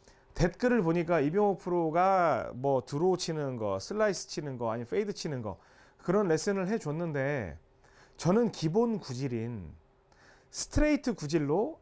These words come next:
연습을 하고 그 다음에 똑바로 만들어 온 상태에서 왼쪽으로 감고 우측으로 밀리는 샷을 연구를 하겠습니다. 또는 습득을 하겠습니다. 그런 말씀을 하셨는데 그 말씀을 듣고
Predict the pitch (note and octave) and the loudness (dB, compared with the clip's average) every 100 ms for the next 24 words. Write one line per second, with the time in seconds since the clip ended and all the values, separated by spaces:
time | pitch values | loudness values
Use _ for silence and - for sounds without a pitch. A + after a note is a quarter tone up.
0 | - D3 E3 E3+ E3+ D#3+ A3 F#3+ B2 B2+ | -2 0 0 -2 -2 -2 -4 -2 0 2
1 | C#3 F2+ - - - _ - C#3+ F#3+ F#3+ | 2 -2 -8 -20 -20 _ -10 0 2 4
2 | F3+ A#3+ - B3 G#3+ C#3+ E3+ E3 D#3 D3+ | 2 0 2 4 4 4 2 2 0 0
3 | C#3+ C#3+ B2+ B2+ C3+ B2 A#2 A#2 A#2 C#3+ | 0 0 -4 -2 -2 0 -2 -4 -2 -4
4 | B2+ C#3+ C3 A2 B2+ D3 C3+ C3 F3+ A#3+ | -2 -2 -2 -2 0 0 0 0 2 2
5 | - - - - - - B2+ D#3 F3 F3 | -2 -20 -20 -20 -20 -4 2 2 2 2
6 | F3 G#3+ A#3 G#3+ F3 C#3+ A#2 G3+ A3+ A#3+ | 2 2 -2 0 0 0 2 2 2 2
7 | B3 _ - - - A#3 G#3+ A3 A3+ - | -4 _ -14 -14 -2 2 2 2 0 -2
8 | F#3 D#3+ D#3+ E3 D3 - C#3+ D#3 E3+ C3+ | -2 -2 -2 -2 -2 -4 -6 -4 -4 -2
9 | D#3+ C3+ D#2 - - - _ - F3 F#3+ | 0 -2 -4 -14 -20 -20 _ -2 2 2
10 | F3+ D#3+ C3+ C3+ | 2 -2 -2 -10